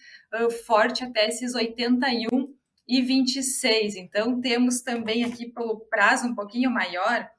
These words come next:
eu vou colocar no gráfico pra vocês, que é o semanal, tem um movimento bem interessante aqui. Então, no semanal, ele tá virando a média de nove pra cima, por enquanto.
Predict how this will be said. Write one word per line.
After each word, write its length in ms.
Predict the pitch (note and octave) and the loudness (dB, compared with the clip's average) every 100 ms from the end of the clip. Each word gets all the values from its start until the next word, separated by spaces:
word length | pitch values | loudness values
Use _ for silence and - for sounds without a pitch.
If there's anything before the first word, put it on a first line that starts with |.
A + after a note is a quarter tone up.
| _ _ | _ _
eu 60 | - | -10
vou 140 | G#3 | -8
colocar 340 | A#3+ A3+ G#3+ | -6 -4 -2
no 140 | G#3 G#3 | -4 -2
gráfico 340 | F#3+ G#3 - | 0 0 -2
pra 140 | G#3 G3 | -8 -8
vocês, 360 | F#3+ G#3 A3 | -6 -6 -6
que 120 | - | -2
é 40 | G3+ | -4
o 80 | A3+ | -4
semanal, 640 | A3 F3 E3 F3+ A3 A3+ - _ | -6 -6 -2 0 0 -2 -16 _
tem 160 | - A3+ | -4 0
um 60 | A#3 | 0
movimento 460 | A#3 A3 A3+ A#3 | 0 0 -2 -2
bem 280 | G3+ A3 A#3 | -4 2 6
interessante 840 | B3 B3 G#3+ A#3 - G#3+ G3 G3+ - | 6 6 0 -2 -2 -2 -2 -4 -10
aqui. 180 | - - | -20 -20
Então, 260 | - G3+ | -8 -2
no 100 | B3 | 0
semanal, 600 | C4+ C4 G#3+ G3 F#3 A3 | 0 -2 -2 0 2 2
ele 160 | A#3+ A#3+ | 2 0
tá 140 | A#3 | 0
virando 540 | A3+ B3+ A#3 A3 D#4 D#4 | 0 0 2 2 0 0
a 80 | C4+ | 0
média 300 | A#3+ B3 A#3+ | 2 0 0
de 100 | B3 | 2
nove 280 | G#3+ A3+ | 2 2
pra 180 | B3 A#3+ | 0 -2
cima, 460 | A#3+ - A#3+ A#3+ - | -2 0 2 0 -2
por 180 | A3+ A#3+ | 0 2
enquanto. 720 | B3 - A3 A#3 B3 - | 0 -2 -2 4 4 2